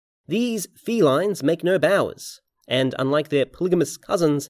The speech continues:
they form monogamous pairs that stay together for extended periods. And this shouldn't be surprising, because the birds don't engage in an elaborate mating ritual. It is far more likely that they form monogamous pairs,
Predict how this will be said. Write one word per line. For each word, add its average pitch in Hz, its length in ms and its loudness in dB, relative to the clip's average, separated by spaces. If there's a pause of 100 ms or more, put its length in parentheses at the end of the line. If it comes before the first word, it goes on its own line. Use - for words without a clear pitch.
(300)
they 139 200 4
form 147 480 2
monogamous 131 480 0
pairs 170 480 -4
that 151 180 -2
stay 123 320 -4
together 110 400 -6
for 104 340 -2
extended 101 600 -8 (160)
periods. 196 540 2 (160)
And 233 200 -4
this 247 120 0
shouldn't 214 320 -4
be 180 160 -2
surprising, 170 800 -4
because 160 380 -8
the 147 120 -4
birds 170 320 0
don't 147 200 -2
engage 120 500 -2
in 113 180 -6
an 107 300 -4
elaborate 113 400 -2
mating 113 340 -4
ritual. 123 480 -2 (300)
It 170 100 -4
is 170 140 -6
far 165 360 -2
more 160 240 2
likely 113 440 -6
that 107 160 -6
they 113 140 -4
form 101 420 -6
monogamous 101 540 -6
pairs, 185 600 0